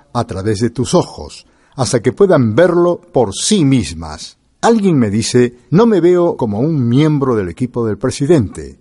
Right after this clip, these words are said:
Y yo le digo, "Necesitas gafas nuevas. Necesitas usar mis gafas del equipo del presidente. Porque si te prestara estas gafas del equipo del presidente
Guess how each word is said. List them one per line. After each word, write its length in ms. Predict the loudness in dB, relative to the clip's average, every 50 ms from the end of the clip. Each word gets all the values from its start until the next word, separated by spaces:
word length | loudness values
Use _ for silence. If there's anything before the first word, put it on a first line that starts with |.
| _ _ -2
Y 80 | 0
yo 160 | 2 4 4
le 100 | 4 4
digo, 460 | 2 2 0 2 2 2 2 2 0 -2 0
"Necesitas 680 | 2 2 4 4 2 2 2 0 2 2 0 0 0
gafas 420 | -2 -4 -4 -2 -2 -2 -4 -2 0
nuevas. 720 | 0 2 2 2 0 -2 -4 -12 -14 -16 -18 -20 -20 _ _
Necesitas 580 | 0 2 4 4 4 2 2 2 0 0 0 0
usar 300 | -2 0 2 0 2 2
mis 260 | 2 0 0 0 -2
gafas 600 | 0 0 0 0 -2 -2 -4 -4 -4 -4 -8 -12 _ -6
del 240 | -2 0 2 2 0
equipo 400 | 0 -2 -2 -4 -2 0 0 0
del 140 | 0 0 -2
presidente. 840 | -4 -4 -4 -2 0 2 2 2 0 0 -4 -8 -12 -14 -14 -16 _ _ _ _ _ _ _
Porque 280 | 0 0 2 2 0 -2
si 100 | -2 -2
te 140 | -2 -2
prestara 640 | -2 -2 -4 -4 -2 -2 0 0 0 0 -2 -2 -4
estas 360 | -4 -4 -4 -4 -6 -4 -2
gafas 460 | 0 0 0 0 -4 -10 -12 -12 -18 -20 _ _ -4
del 180 | -2 -2 -2
equipo 360 | -2 -4 -6 -6 -2 0 0 0
del 120 | 0 2
presidente 920 | 2 2 2 2 2 4 4 2 2 2 0 0 -2 -2 -6 _ _ _